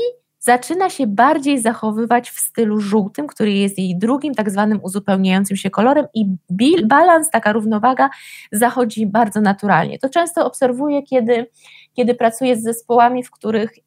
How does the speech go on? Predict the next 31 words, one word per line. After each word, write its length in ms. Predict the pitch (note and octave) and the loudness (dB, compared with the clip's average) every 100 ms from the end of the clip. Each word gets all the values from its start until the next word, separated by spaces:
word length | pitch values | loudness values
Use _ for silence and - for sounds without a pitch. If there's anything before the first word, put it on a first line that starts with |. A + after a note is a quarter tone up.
| - | -10
mamy 320 | F#3+ G#3 G#3 | -6 -4 -4
do 120 | G3+ G#3+ | -4 -6
czynienia 420 | - G#3 G#3 G#3 | -4 -4 -2 -4
z 80 | - | -4
czerwoną 420 | F#3 G#3 G#3 G3 | -4 -2 0 0
liderką 500 | G3 G3 A3+ - C4+ | 0 2 2 2 0
albo 220 | G#3+ G#3 | 0 0
liderem 440 | G3 F#3+ G3 D4+ G4 | -2 0 2 2 0
i 220 | - B3+ B3+ - - | -2 -4 -6 -12 -16
ktoś 280 | - A#3+ A#3 | -2 0 0
w 60 | |
zespole 720 | A3 A3 - B3+ A#3+ A3 A#3+ - _ _ - | -2 -4 -2 2 4 6 4 2 _ _ -6
jest, 480 | G#3+ G#3 A3 - G#3 | -2 -2 -4 -8 -6
e, 300 | G3+ G3 G3 | -2 0 -2
pod-, 240 | G3 G3+ G3+ A3 | -4 -6 -8 -12
z 100 | - | -8
osób 220 | G#3+ - | -8 -8
podległych 680 | - G3 B3 C4+ A#3 B3 - _ | -8 -2 0 0 -2 -6 -6 _
też 160 | G3+ G#3+ | -6 -4
ma 180 | F#3+ | -2
os-, 180 | G#3 - | -4 -6
e, 180 | - F#3+ | -6 -6
kolor 340 | - G3+ F#3+ - | 0 2 2 2
czerwony. 460 | G#3+ G3 E3 E3 | -2 0 -2 -4
To 100 | - | -10
wtedy 240 | - C4+ C#4 | -4 -2 0
takie 280 | B3+ B3+ | -2 -4
osoby 360 | A#3+ - A3+ A3+ | -6 -4 -2 -2
zwykle 600 | G#3 G3+ A3+ D4 D#4+ E4 F#4 - - _ | -2 0 0 0 4 4 4 -4 -20 _
ten 220 | - A#3 A#3 | 0 0 0
czerwony, 640 | A3 A3 B3 A#3+ A3+ | -2 2 2 2 0